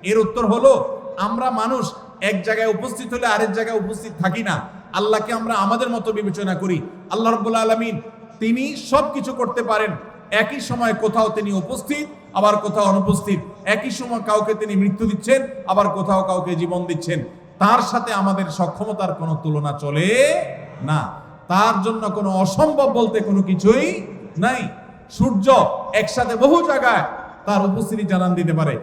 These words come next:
কিন্তু আমরা এক জায়গায় গেলে আরেক জায়গায় যাইতে পারি না, বিধায় এখানে পার্থক্য আছে।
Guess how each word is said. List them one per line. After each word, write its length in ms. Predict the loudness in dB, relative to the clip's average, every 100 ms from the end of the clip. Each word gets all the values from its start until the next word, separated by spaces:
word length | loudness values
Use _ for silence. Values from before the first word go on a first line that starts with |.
| -8 -6
কিন্তু 180 | -4
আমরা 220 | 0 0 0
এক 200 | 0 0
জায়গায় 260 | 0 0
গেলে 160 | -2 -2
আরেক 180 | -4 -4
জায়গায় 240 | -4 -2
যাইতে 340 | -4 -2 2 4 4 2 -6 -14 -12
পারি 200 | -6 -4
না, 100 | -4
বিধায় 280 | -4 -4 -2
এখানে 180 | -2 -4
পার্থক্য 460 | -4 -6 -4 -6 -8
আছে। 240 | -12